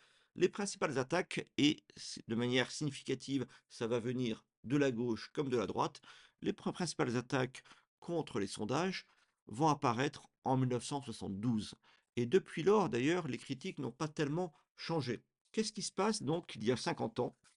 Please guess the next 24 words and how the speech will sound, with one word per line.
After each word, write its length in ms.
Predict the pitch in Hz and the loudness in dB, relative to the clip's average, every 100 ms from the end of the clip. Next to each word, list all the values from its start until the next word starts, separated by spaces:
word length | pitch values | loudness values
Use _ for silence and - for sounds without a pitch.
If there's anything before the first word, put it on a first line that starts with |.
| _ | _
en 100 | 123 | 4
mille 120 | 131 135 | 6 6
neuf 100 | 135 | 6
cent 100 | 160 | 0
soixante-douze ? 680 | - 113 113 104 80 - - _ _ | 0 -2 -2 -2 -4 -10 -16 _ _
Tout 100 | 202 | 8
d'abord, 580 | 220 151 147 185 214 - _ _ _ | 8 10 8 8 4 -4 _ _ _
on 160 | 127 151 | 0 4
a 80 | 170 | 6
en 160 | 120 | 6
janvier 520 | 127 165 120 101 101 - - _ _ _ | 6 6 6 2 2 -2 -14 _ _ _
l'exposé 720 | - 151 - 156 147 139 170 | -2 -2 0 2 4 4 4
d'un 160 | 117 110 | 4 0
sociologue 840 | - 135 139 131 135 135 117 113 - _ - | -2 -2 2 6 8 8 6 2 -2 _ -4
appelé 480 | 104 - 120 123 110 | -2 4 10 12 12
à 40 | |
une 120 | 107 | 10
grande 240 | 113 123 120 | 8 6 6
notoriété, 720 | 123 131 139 156 151 196 214 | 4 4 4 2 2 2 0
Pierre 300 | - 110 95 | -2 -4 -2
Bourdieu, 580 | 95 139 131 156 220 226 _ _ 160 | -2 0 2 4 4 0 _ _ 2
et, 240 | 185 - - | 2 4 2
euh, 360 | 113 104 92 - | 4 4 2 0
il, 140 | 127 | -2